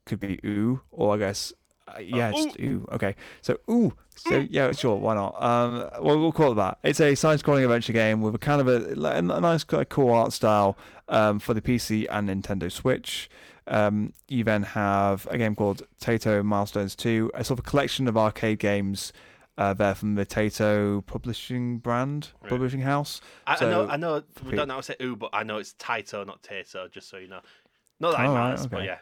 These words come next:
Speaker 2: just so you
Speaker 1: Yeah,
Speaker 2: know.
Speaker 1: yeah, yeah. So, yeah, so, so Taito Milestones two. So a selection of Taito arcade games available in one package for Nintendo Switch.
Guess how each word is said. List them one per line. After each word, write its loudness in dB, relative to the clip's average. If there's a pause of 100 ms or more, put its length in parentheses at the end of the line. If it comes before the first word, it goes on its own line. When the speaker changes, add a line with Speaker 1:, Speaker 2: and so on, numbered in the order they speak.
Speaker 2:
just -10
so -10
you 0
Speaker 1:
Yeah, 6
Speaker 2:
know. 4 (140)
Speaker 1:
yeah, 2
yeah. 0 (280)
So, 4
yeah, 2
so, 0 (160)
so -4
Taito 0
Milestones -6
two. -6
So -4
a -4
selection -2
of -6
Taito -4 (180)
arcade -4
games -4 (360)
available 0
in -4
one -2
package -6
for -8
Nintendo -8
Switch. -4